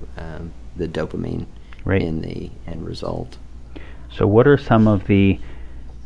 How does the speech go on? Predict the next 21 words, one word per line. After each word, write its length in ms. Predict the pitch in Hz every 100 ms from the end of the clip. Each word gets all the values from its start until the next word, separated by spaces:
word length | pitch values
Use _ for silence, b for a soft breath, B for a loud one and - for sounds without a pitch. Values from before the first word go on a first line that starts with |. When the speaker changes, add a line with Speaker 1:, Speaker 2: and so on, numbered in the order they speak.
| -
Speaker 2:
um, 540 | 104 95 - - - - - - -
we'll 140 | 101
kind 160 | - 95
of 60 | 98
move 260 | 104 104
from 180 | - 98
amino 240 | 98 95
acids 320 | 98 101 104 -
for 80 |
a 20 | -
minute, 240 | 87 -
what 120 | 104
are 80 | 110
some 180 | - 123
of 140 | 107
the 60 | 98
micronutrients 880 | 95 104 113 107 92 - 73 78 -
that 100 | 95
are 80 |
necessary 760 | 90 85 - - 65 62 90 107 -
to 420 | 95 92 90